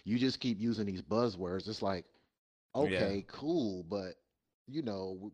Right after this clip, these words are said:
Speaker 1: we are a visual people. The consumers, they're visual people.
Speaker 2: Mm-hmm.
Speaker 1: They want to see what you're gonna bring. And with that being said, in a perfect world at E three,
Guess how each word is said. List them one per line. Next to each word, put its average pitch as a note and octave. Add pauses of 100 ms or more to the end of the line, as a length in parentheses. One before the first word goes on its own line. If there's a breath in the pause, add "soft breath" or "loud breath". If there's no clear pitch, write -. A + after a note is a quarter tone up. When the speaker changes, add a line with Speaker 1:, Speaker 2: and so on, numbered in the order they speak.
Speaker 1:
we A3
are B2
a G2+
visual F#2+
people. E2
The E2
consumers, A#2+
they're F#2+
visual F2+
people. F#2
Speaker 2:
Mm-hmm. F2 (400 loud breath)
Speaker 1:
They A2+
want A2+
to G2
see F#2 (800)
what G2+
you're F#2+
gonna E2+
bring. D#2+
And E2+ (600 soft breath)
with G2
that A#2+
being F#2+
said, G2+
in G#2
a E2+
perfect A2+ (100)
world G2+ (240)
at G2
E B2+
three, A2